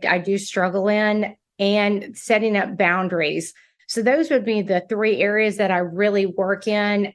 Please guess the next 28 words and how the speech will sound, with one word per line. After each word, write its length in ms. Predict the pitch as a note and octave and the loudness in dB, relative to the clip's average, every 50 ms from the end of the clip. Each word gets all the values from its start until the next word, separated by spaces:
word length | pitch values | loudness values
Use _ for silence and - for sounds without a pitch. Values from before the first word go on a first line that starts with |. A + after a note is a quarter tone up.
| _ - | _ 0
I'm 200 | G3+ A3 B3 C#4+ C#4+ | 0 2 2 2 2
not 280 | C#4 C4+ A#3 A3 A3 | 2 2 2 0 0
good. 440 | F#3+ A#3 A#3+ B3 A#3+ A#3+ A#3 A3+ A#3 - _ _ _ _ _ _ - | 0 2 2 4 2 2 0 0 -4 -8 _ _ _ _ _ _ -2
I 100 | A#3+ C#4 | -2 0
call 200 | - - G#4+ G#4 | 0 2 2 2
myself 440 | F4 E4 D4 - - B3+ A3+ A3+ G#3 G3 - | 2 2 0 0 2 0 0 0 0 -4 -2
being 260 | - A#3 A3+ A3 G#3 | 0 2 2 2 2
very 220 | - G3 G3 F#3 F3+ | 2 2 2 2 0
flexible. 840 | F3 - - - G3 G3 G3 - - D#4+ B3+ D4+ D#4+ F4 G4 G4 E4 - - _ _ _ _ - | -4 -6 -4 -2 -2 0 0 0 -2 0 2 2 2 2 0 -2 -6 -8 -14 _ _ _ _ -4
Other 200 | - C#4 F4 F#4 | -2 0 0 0
people 280 | F4 - F4+ F4 F4+ D4+ | 0 0 0 0 0 2
would 200 | C#4+ C4 A3+ - | 0 0 0 -2
call 280 | - G#3 G3 G3+ G#3+ | -2 0 0 2 2
that 200 | G#3 A3+ G#3+ G#3+ | 2 2 2 2
as 220 | A3 G#3 F3+ F#3+ - | 2 0 -2 -2 -4
not 360 | F3 E3 F3+ F#3 A3 B3+ B3+ | -6 -2 0 2 2 2 2
having 300 | A#3 B3 B3+ A#3 A#3+ A#3 | 2 0 2 2 2 2
good 220 | G#3 A3 G#3+ F#3 | 2 0 0 2
boundaries. 680 | G3+ E3+ D#3+ F#3 G#3 A3 A3+ C4+ C#4+ D#4+ E4 F4 E4+ - - - - _ _ _ _ _ - | 2 2 2 2 2 2 0 0 2 2 2 0 -2 -4 -10 -20 -20 _ _ _ _ _ 0
And 180 | B3+ B3+ B3 | 2 2 2
so 240 | B3+ - E4 E4+ C4+ | 2 2 2 2 4
I 100 | B3 C4 | 2 0
try 520 | C4 - - C#4 D#4+ G#4+ B4 A#4 A#4 G#4+ - - - | -2 0 0 2 2 4 4 4 4 2 0 -4 -6
to, 300 | - - F#4 D#4 E4 C#4 | -2 0 2 4 4 2
like, 320 | A#3+ A3 A3 G#3 G#3 G#3 - | 2 2 0 0 0 -2 -2
figure 340 | - D#4 D4 D#4+ E4 C#4+ C4+ | -2 -2 0 0 2 2 2
out 380 | C4+ C4+ C4+ C#4 C4+ C4 A#3+ | 4 4 2 2 0 -2 -2
ways 480 | G3+ A#3 A#3+ B3 C4 D4+ E4+ F#4 - | 0 2 2 2 2 2 0 -2 -4